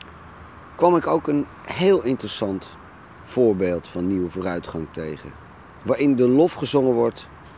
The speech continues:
van de prachtige plek die een bijzonder gezin een kans geeft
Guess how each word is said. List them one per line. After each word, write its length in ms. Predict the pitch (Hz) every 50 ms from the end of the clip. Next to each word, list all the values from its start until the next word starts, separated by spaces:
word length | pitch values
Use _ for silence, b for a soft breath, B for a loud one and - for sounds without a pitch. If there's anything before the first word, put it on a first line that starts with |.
| B B - - - - - -
van 180 | - 113 117
de 80 | 107 98 -
prachtige 540 | - 143 170 196 185 - - - 127 - 120 - -
plek 360 | - 139 131 127 - - - - - - - - - - - - - - - - - - - -
die 180 | - 123 127 113
een 80 | 104
bijzonder 460 | 98 113 104 - 139 147 151 143 131 117
gezin 420 | - 107 95 - 113 120 117 104
een 140 | 85 104 -
kans 300 | - 120 113 113 - -
geeft 340 | - 104 98 95 - -